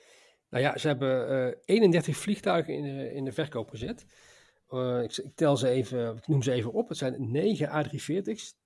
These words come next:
tien Boeing zeven vier zevens en twaalf Boeing triple sevens.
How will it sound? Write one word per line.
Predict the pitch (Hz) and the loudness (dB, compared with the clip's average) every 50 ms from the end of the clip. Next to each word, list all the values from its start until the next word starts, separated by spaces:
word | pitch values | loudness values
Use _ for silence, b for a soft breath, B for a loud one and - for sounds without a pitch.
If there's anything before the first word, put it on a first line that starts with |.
| _ _ _ _ | _ _ _ _
tien | - 202 214 226 208 - - | -2 -2 0 0 -2 -4 -6
Boeing | 127 117 147 160 156 151 143 | -2 2 2 4 4 4 2
zeven | - 147 135 135 120 113 | 2 0 0 0 0 -2
vier | 113 127 117 | -4 -6 -4
zevens | 131 131 165 190 196 220 202 - - | -4 -4 -4 -4 -4 -4 -6 -6 -10
en | - - 113 - _ | -10 -10 -10 -10 _
twaalf | - - 143 143 160 175 170 147 - | -8 -4 -2 0 0 0 -2 -4 -6
Boeing | 131 123 110 104 147 156 151 151 151 147 147 | -12 -14 -6 0 2 2 4 4 2 0 0
triple | - 135 139 - 143 | 0 -2 0 0 0
sevens. | - - - 139 123 - 95 95 - - - | 0 0 0 0 -2 -2 -4 -8 -14 -18 -20